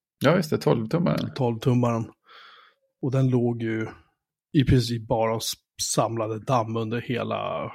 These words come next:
Speaker 2: hösten. Alltså i typ tre, fyra månader så jag rörde den ju knappt. Jag tror
Speaker 1: Mm.
Speaker 2: det berodde lite grann på att jag hade, jag hade jäkligt svårt med det tangentbordet alltså.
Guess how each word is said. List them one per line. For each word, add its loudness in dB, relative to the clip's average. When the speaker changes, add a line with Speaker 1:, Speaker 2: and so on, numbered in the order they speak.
Speaker 2:
hösten. -4
Alltså -2
i -4
typ -12
tre, -4
fyra -6
månader -6
så -10
jag -4
rörde -2
den -4
ju -6
knappt. -14
Jag 2
tror 12
Speaker 1:
Mm. 12
Speaker 2:
det 8
berodde 12
lite 2
grann 0
på -6
att -8
jag -2
hade, 0
jag 0
hade 4
jäkligt 2
svårt 0
med -6
det -8
tangentbordet -6
alltså. -12